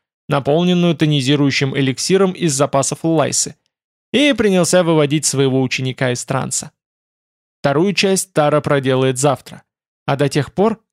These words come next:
не вздумай даже пытаться работать с источником»,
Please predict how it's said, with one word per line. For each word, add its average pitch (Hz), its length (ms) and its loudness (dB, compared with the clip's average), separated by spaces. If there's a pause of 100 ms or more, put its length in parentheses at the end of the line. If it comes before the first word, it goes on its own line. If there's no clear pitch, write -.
(120)
не 151 220 2
вздумай 143 400 0
даже 147 240 0
пытаться 143 460 -2
работать 135 380 -2
с - 80 -4
источником», 131 680 -4